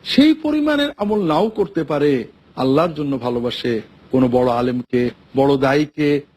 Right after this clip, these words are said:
দিনদার মানুষকে অন্তর দিয়ে ভালোবাসে, তার ব্যথায় ব্যথিত হয়, তার আনন্দে আনন্দিত হয়,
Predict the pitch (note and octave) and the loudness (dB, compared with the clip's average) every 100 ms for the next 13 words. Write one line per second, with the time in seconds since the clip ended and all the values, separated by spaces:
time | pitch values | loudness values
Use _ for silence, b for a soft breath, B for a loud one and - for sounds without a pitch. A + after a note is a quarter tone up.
0 | - D3 D3+ C#3 D3 D3 D#3 - - D3+ | -2 0 2 2 0 -2 -4 -6 -2 -2
1 | D3 - - C#3 E3+ D#3 C#3+ C#3+ B2 C3 | -2 -6 -6 -4 0 0 2 0 0 -2
2 | C3 - C#3 B2+ - - - E3+ E3+ F3 | -2 -4 -2 -2 -6 -20 -4 -2 0 -2
3 | E3+ F#3+ F#3+ F3+ G#3 G#3+ F#3+ G#3 G#3 - | -4 -2 0 0 -2 -2 -2 -2 -2 -8
4 | _ - C#3+ D3+ C#3+ D3 C#3+ C#3+ D3 C#3 | _ -2 -2 -2 -4 -2 -2 -2 -2 -4
5 | C#3+ C#3 C3+ | -2 0 -2